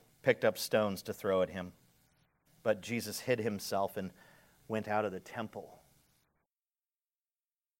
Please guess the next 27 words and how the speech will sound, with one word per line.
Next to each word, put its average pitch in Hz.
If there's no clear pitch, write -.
The 107
Jews 127
picked 117
up 104
stones 123
to 101
hurl 131
at 92
Jesus, 98
to -
kill 139
him. 110
They 110
thought 131
he 127
was 113
blaspheming. 117
There's 92
a 101
text 120
in 107
Leviticus 107
that 107
says 123
that 110
if 104
anyone 123